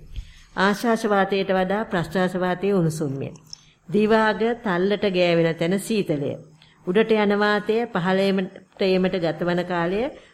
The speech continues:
පහළට ගිය පසු නැවත උඩට, උඩට යන කාලයට වඩා අඩුය. කෙටි ආශ්වාසයත්, කෙටි ප්‍රශ්වාසයත්, දිග ආශ්වාසයත්, දිග ප්‍රශ්වාසයත්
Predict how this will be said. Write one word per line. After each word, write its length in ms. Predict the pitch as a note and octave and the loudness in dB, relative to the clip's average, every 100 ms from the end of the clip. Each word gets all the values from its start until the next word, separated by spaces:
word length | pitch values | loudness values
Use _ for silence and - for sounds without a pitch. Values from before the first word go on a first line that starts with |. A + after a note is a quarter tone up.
| _ | _
පහළට 420 | F#3+ F#3 A3 A3 | -4 0 2 2
ගිය 240 | A3+ G3 F#3 | 2 4 2
පසු 340 | F3+ D#3+ - - - | 2 -2 -2 -4 -2
නැවත 340 | E3+ F#3 F#3 | 0 0 2
උඩට, 320 | G3 F3 F#3 G3 F3 - | 0 0 0 -2 -4 -6
උඩට 260 | F#3+ G3+ | -6 -2
යන 200 | G3+ F#3 F3+ | 0 2 0
කාලයට 460 | F3+ F3+ F3 F3 | 0 0 0 -2
වඩා 320 | F3 E3+ G3+ F#3 | -2 -2 -2 0
අඩුය. 420 | D#3 D#3 C#3 A#2 - _ _ _ _ _ - | -2 -2 -4 -6 -12 _ _ _ _ _ 0
කෙටි 300 | G#3 - A3+ | 0 4 2
ආශ්වාසයත්, 840 | G3 F3+ F3+ E3 D3 D3+ E3 E3+ E3 - _ _ | 2 0 -2 -2 -2 -2 -2 -2 -6 -20 _ _
කෙටි 300 | - F3+ G3+ | -6 -2 -2
ප්‍රශ්වාසයත්, 840 | G3 F3 E3+ F3+ D3 D3+ D#3 F3+ F#3 - - | -2 -4 -2 -2 -2 -4 -4 -4 -8 -20 -20
දිග 260 | - F3 F#3 | -2 0 2
ආශ්වාසයත්, 840 | G#3+ G3+ F#3 F3 D#3 D#3+ E3 F#3+ G3 A3+ | 2 0 0 0 0 0 0 0 -2 -10
දිග 180 | E3 E3 | -4 -2
ප්‍රශ්වාසයත් 800 | G3 F#3 E3+ - D#3+ D#3 D#3+ E3+ | 0 0 -2 -2 -2 -2 -2 -4